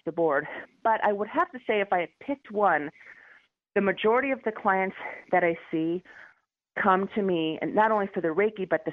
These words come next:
spiritual coaching as well, is because they just, they don't know how to get to the next level. Their anxieties, their fears,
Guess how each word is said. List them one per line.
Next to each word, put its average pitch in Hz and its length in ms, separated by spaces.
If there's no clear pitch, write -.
spiritual 233 400
coaching 160 440
as 151 160
well, 170 300
is 170 140
because 170 360
they 170 100
just, 175 220
they 180 120
don't 180 240
know 180 100
how 165 440
to - 80
get 160 260
to 165 80
the 151 100
next 147 300
level. 143 340
Their 156 180
anxieties, 185 800
their 143 180
fears, 185 400